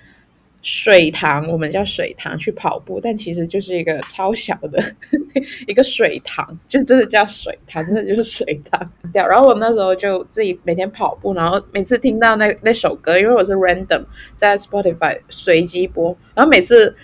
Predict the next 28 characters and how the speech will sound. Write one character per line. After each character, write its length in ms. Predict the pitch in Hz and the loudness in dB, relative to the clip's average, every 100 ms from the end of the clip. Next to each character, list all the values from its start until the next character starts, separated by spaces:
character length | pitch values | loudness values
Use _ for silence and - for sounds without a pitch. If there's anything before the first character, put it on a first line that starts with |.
| - _ _ | -20 _ _
播 180 | - 214 | -2 2
到 80 | 214 | 2
那 120 | 226 | 2
首 140 | 247 170 | 2 2
歌， 120 | 196 | 4
然 120 | 214 | 6
后 60 | 220 | 6
两 240 | 190 165 | 6 4
行 260 | 196 156 180 | 0 -4 0
热 280 | 220 208 165 | 8 10 10
泪 240 | 190 175 | 8 4
就 80 | 220 | 4
开 160 | 226 269 | 6 4
始， 60 | |
<laughs> 1500 | 262 214 233 359 320 - - 453 508 220 - - - - 185 | 4 0 2 2 2 2 2 4 4 4 2 0 -8 2 4
就 100 | 440 349 | 4 2
觉 100 | 294 | 2
得， 140 | 262 | 0
因 360 | 311 - - 339 | -4 -8 -4 0
为 60 | 392 | 6
我 40 | |
都 100 | 247 | 8
晚 200 | 262 175 | 8 6
上 220 | 226 220 | 2 -2
去 120 | 208 233 | 0 -4
跑， 300 | - 160 147 | -2 -2 0
因 60 | |
为 320 | 180 196 190 | 2 2 2